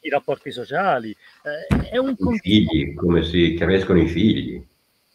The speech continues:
Speaker 2: Questo, sì, sì, è proprio così. Ogni
Speaker 1: Credo che sia
Speaker 2: Sì,
Speaker 1: Sì,
Speaker 2: secondo
Speaker 1: finisco.
Speaker 2: me o-, ogni civiltà raggiunge prima o poi questa soglia,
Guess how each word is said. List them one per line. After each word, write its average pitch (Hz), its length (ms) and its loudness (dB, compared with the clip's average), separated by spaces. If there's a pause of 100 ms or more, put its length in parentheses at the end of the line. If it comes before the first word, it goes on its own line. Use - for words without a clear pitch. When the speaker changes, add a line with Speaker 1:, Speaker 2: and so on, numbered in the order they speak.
(260)
Speaker 2:
Questo, 78 880 -4 (460)
sì, - 180 -2
sì, 107 240 0
è - 80 2
proprio 127 280 0
così. 107 400 -4 (380)
Ogni 104 240 2
Speaker 1:
Credo 151 220 4
che 165 100 -6
sia 165 520 0 (1500)
Speaker 2:
Sì, 123 140 -4
Speaker 1:
Sì, - 0 -
Speaker 2:
secondo 117 400 2
Speaker 1:
finisco. 143 180 10
Speaker 2:
me - 80 4 (160)
o-, - 140 -2
ogni 131 440 6
civiltà 110 1160 -2
raggiunge 104 1080 0
prima 107 320 4
o 95 200 0
poi 104 360 6
questa 87 300 -2
soglia, - 640 -6